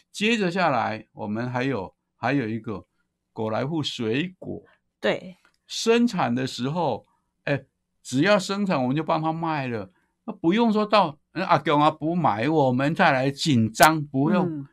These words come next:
Speaker 1: 随时都卖得光光了。还有呢，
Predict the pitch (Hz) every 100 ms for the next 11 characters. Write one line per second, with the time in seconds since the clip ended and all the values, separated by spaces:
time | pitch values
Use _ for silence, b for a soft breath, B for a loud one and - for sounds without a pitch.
0 | _ - 151 165 202 - 135 135 151 156
1 | 160 156 _ - - _ _ _ _ _
2 | - 151 165 131 - 135 135 139 135 123
3 | b b _ 156 226 190 160 170 180